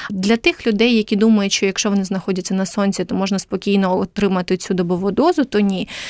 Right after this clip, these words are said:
Для того, щоб отримати тисячу міжнародних одиниць, ви маєте знаходитись на сонці з одинадцятої до шістнадцятої, з вісімдесят відсотків відкритого тіла, що одразу дає нам ризик меланоми.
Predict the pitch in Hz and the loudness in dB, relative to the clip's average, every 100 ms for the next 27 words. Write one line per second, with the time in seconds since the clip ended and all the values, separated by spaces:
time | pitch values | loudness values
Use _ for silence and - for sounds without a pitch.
0 | - 214 214 269 254 214 208 - 240 202 | -4 -2 2 0 0 -2 -4 -2 -2 -2
1 | - 185 - 233 - - 196 185 196 202 | -2 -4 2 2 2 0 0 0 0 0
2 | 190 190 190 180 180 214 269 247 208 208 | 0 -2 -4 -2 -4 -2 -4 -2 2 4
3 | 220 214 196 185 220 226 202 - 190 - | 2 0 -6 -2 0 0 0 -4 -4 -4
4 | 190 180 - 277 - - - 214 214 240 | -6 -6 -4 -8 -8 -16 0 2 4 2
5 | 285 - 214 196 202 202 - 196 202 - | 0 -2 -2 0 0 -2 -4 -4 -6 -6
6 | - 269 - - - 190 214 214 254 240 | -6 -6 -8 -16 -6 0 2 2 4 4
7 | 269 302 233 254 240 220 196 - 233 233 | 4 0 0 0 -2 -2 -2 0 0 0
8 | 196 208 - 185 185 277 302 - 208 190 | -2 -2 0 0 0 -2 -2 -2 0 2
9 | 208 247 233 196 196 226 214 190 185 226 | 2 2 0 0 2 4 4 2 2 2
10 | 214 208 202 208 220 196 180 | 2 0 2 4 4 2 -2